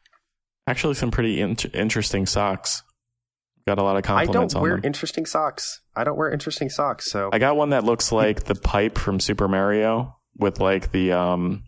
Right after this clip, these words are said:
Speaker 1: the fla-, what's the man-eating plant coming out of it?
Speaker 2: Oh, the piranha
Speaker 1: Yeah, the
Speaker 2: plants?
Speaker 1: piranha plants.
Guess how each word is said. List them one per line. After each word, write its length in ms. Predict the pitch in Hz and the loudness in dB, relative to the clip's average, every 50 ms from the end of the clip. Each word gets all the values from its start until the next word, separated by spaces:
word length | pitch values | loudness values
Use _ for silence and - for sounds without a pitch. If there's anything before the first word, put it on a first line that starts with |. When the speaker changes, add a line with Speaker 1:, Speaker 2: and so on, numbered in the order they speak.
| - _ _ _ _ _ _ - - _ _ _ _ _ _ _ _ _ _ _ _ _ - | -20 _ _ _ _ _ _ -20 -20 _ _ _ _ _ _ _ _ _ _ _ _ _ -2
Speaker 1:
the 540 | 208 98 90 87 87 87 87 87 87 87 92 107 | 0 2 2 2 2 2 2 2 0 0 -2 -4
fla-, 640 | - - - - 101 - - 62 - - - - 65 | -8 -6 -2 -2 -2 -2 -2 -4 -6 -6 -6 -6 -4
what's 320 | 78 87 127 127 - - - - - _ _ _ _ | -2 -2 -2 0 -2 -4 -6 -10 -20 _ _ _ _
the 140 | 113 110 113 | -2 0 0
man-eating 760 | 117 123 127 127 127 107 117 123 120 120 113 110 110 107 101 - | 2 2 2 2 2 2 2 4 4 4 4 4 4 4 4 2
plant 380 | - 120 113 104 92 - - | 2 2 2 2 0 -2 -2
coming 240 | - 107 95 92 87 | 0 0 2 2 2
out 160 | 85 82 85 | 2 0 0
of 100 | 85 80 | 0 0
it? 120 | 76 - - - - - - - _ _ _ _ _ _ _ _ _ _ _ _ - | -2 -4 -4 -6 -10 -12 -14 -20 _ _ _ _ _ _ _ _ _ _ _ _ 0
Speaker 2:
Oh, 180 | 123 127 120 | 0 2 2
the 60 | 107 | 0
piranha 300 | 104 - - 113 110 110 98 | 0 0 0 2 2 2 2
Speaker 1:
Yeah, 120 | 101 95 | 4 4
the 40 | 90 90 92 | 4 4 2
Speaker 2:
plants? 60 | 87 | 2
Speaker 1:
piranha 220 | - 95 95 92 87 | 2 2 0 0 0
plants. 440 | - 95 87 85 85 85 - - | 0 0 0 0 0 -2 -4 -6